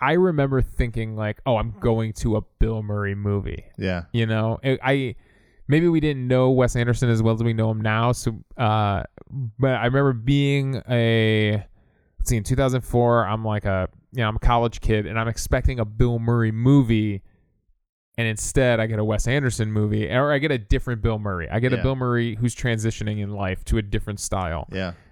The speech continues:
Speaker 1: And, uh, so I think that kind of throws people off a little bit on this movie.
Speaker 2: Yeah. It's, like, a little jarring from what you would expect.
Speaker 1: Yeah. Yeah. You have to remember there's two phases to Bill Murray.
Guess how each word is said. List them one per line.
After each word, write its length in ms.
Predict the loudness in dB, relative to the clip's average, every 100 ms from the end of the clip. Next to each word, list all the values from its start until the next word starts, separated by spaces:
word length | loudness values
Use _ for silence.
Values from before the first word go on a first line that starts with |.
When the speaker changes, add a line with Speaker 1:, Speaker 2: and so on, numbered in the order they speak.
| _ -4
Speaker 1:
And, 400 | 0 2 0 -2
uh, 180 | -2 0
so 140 | 0
I 80 | 0
think 360 | 0 -2 -2 -4
that 500 | -2 0 2 -2 -6 _
kind 360 | -6 -4 -2 -2
of 260 | -2 -2 -8 -20 -20 _ _ _ _ -10 4
throws 300 | 6 6 2
people 280 | 0 0 0
off 240 | -2 -2
a 40 |
little 240 | -4 -2 -2
bit 140 | -2
on 100 | -2
this 180 | -4 -6
movie. 380 | -4 -4 -6 -10 -16 -20 _
Speaker 2:
Yeah. 260 | -4 -4 -4 -8
It's, 160 | -8 -6
like, 120 | -4
a 60 |
little 220 | -4 -4 -4
jarring 420 | -2 -2 -4 -6
from 180 | -8 -6
what 140 | -4
you 140 | -4
would 80 | -4
expect. 540 | -6 -10 -12 -14 -14 -20 _ _
Speaker 1:
Yeah. 180 | -2 -2 -8 -20 -20 -20 -20 -8
Yeah. 140 | -2
You 140 | 0 0
have 180 | 0
to 60 | 0
remember 260 | 0 0 0
there's 160 | -2
two 380 | -4 -4 0 0
phases 420 | 0 0 0 -4
to 80 | -4
Bill 160 | -2 -2
Murray. 440 | -4 -8 -10 -14